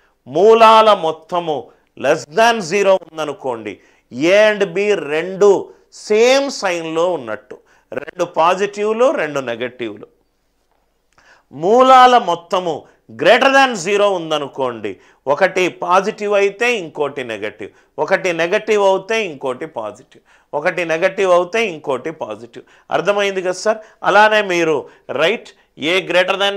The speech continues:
zero, C greater than zero. ఏకి సికి రిలేషన్‌షిప్ ఏంటి? Alpha beta is equivalent to C by A. Alpha beta is equivalent to C by A. ఏకి బికి కనెక్షన్ ఉన్నది ఏంటి సార్? మూలాల మొత్తము.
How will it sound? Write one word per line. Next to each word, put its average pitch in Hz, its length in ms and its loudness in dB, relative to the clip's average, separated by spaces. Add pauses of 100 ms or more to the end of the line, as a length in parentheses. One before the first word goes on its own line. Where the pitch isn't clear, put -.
(120)
zero, 214 240 -2 (460)
C 240 300 -2
greater 156 340 0
than 135 140 -4 (140)
zero. 98 200 -10 (420)
ఏకి 214 260 0 (100)
సికి 214 400 -6
రిలేషన్‌షిప్ 202 720 -4
ఏంటి? 190 280 -6 (420)
Alpha 185 260 4 (120)
beta 165 240 2 (120)
is 135 100 -6 (100)
equivalent 170 500 -2
to 233 80 -2 (420)
C 202 260 0 (140)
by 127 140 -2 (180)
A. - 20 -20 (360)
Alpha 180 340 0
beta 165 240 -2 (120)
is 131 80 -12 (100)
equivalent 139 420 -6
to 202 140 -2
C 143 180 -8
by 107 160 -8
A. 95 40 -16 (460)
ఏకి 240 320 2 (180)
బికి 214 380 -2 (180)
కనెక్షన్ 233 500 0
ఉన్నది 208 320 0
ఏంటి 196 200 -8 (100)
సార్? 214 220 4 (480)
మూలాల 202 600 4 (200)
మొత్తము. 160 440 -4